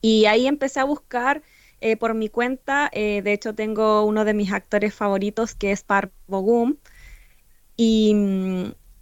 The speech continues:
y de ahí ya no paré, no paré de, de ver dramas. De hecho, ahora tengo un calendario para poder organizarme con los, con los dramas que tengo que ver para poder hablar todos los domingos en nuestro podcast. Y,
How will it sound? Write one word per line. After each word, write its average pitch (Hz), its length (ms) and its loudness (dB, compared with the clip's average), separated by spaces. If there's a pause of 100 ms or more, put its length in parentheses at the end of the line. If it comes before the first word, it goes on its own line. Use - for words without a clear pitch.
(140)
y 226 100 4
de 220 60 4
ahí 233 260 4
ya 269 140 0
no 311 100 0
paré, 208 380 -2
no 233 160 -8
paré 233 280 -2
de, 254 280 -2
de 240 100 -2
ver 247 480 -2
dramas. 233 560 -2
De 220 120 0
hecho, 214 160 -2
ahora 220 220 2
tengo 220 220 -2
un 226 100 0
calendario 202 760 -2
para 214 220 -4
poder 208 180 -4
organizarme 214 760 -2
con 247 160 -4
los, 247 160 -2 (160)
con 233 360 4
los 220 120 -2 (180)
dramas 226 280 0
que 233 140 -4
tengo 240 240 0
que 220 100 -4
ver 220 180 -2
para 226 300 -2
poder 214 460 -4
hablar 220 280 2
todos 240 260 2
los 254 140 0
domingos 247 600 -4 (400)
en 220 120 0
nuestro 220 320 0
podcast. 262 540 0 (680)
Y, 233 400 2